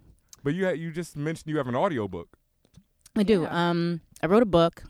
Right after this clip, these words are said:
Speaker 2: and, um, I thought, what would be cool to go along with this? And I thought, "Oh, an audio, let's do an audiobook." So I'll read out each chapter, and I kinda made it,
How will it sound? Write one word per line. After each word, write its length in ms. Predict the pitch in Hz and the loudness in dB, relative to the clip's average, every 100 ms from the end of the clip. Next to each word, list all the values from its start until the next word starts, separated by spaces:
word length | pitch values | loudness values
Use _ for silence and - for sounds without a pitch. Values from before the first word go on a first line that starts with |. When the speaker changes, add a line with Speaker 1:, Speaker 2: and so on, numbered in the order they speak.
| _ | _
Speaker 2:
and, 260 | 151 156 147 | -4 -2 -2
um, 440 | 143 139 139 135 - _ _ _ _ _ - | -4 -4 -6 -8 -12 _ _ _ _ _ -4
I 80 | 165 | -4
thought, 560 | - 151 139 135 - - - - - _ _ _ _ - | -2 -2 0 -2 -6 -14 -14 -20 -20 _ _ _ _ -4
what 120 | 330 | 0
would 80 | 311 | 0
be 100 | 262 | -2
cool 420 | - 226 202 196 | -4 0 0 0
to 80 | 190 | -4
go 180 | 175 175 | 0 0
along 320 | 165 160 156 | 0 -2 -2
with 160 | 147 - | -4 -6
this? 400 | 139 127 - - | -8 -8 -12 -12
And 120 | 190 | -10
I 80 | 208 | -10
thought, 320 | 285 - - - _ _ _ | -8 -8 -8 -16 _ _ _
"Oh, 200 | 359 403 | -4 -2
an 80 | 330 | -2
audio, 280 | - 453 233 | -2 -2 -2
let's 220 | 311 - | -4 -8
do 320 | - 349 349 | -4 -2 -2
an 80 | 339 | -2
audiobook." 540 | 359 392 165 147 139 - | -2 0 0 -2 -6 -6
So 120 | 180 | -4
I'll 140 | 170 | -2
read 200 | 160 208 | -2 -2
out 160 | 214 175 | 0 0
each 180 | 160 - | -2 -6
chapter, 340 | 160 151 147 | -6 -6 -6
and 200 | 147 151 | -8 -6
I 60 | 147 | -8
kinda 240 | - 170 | -6 -4
made 180 | 165 | -2
it, 80 | 151 | -2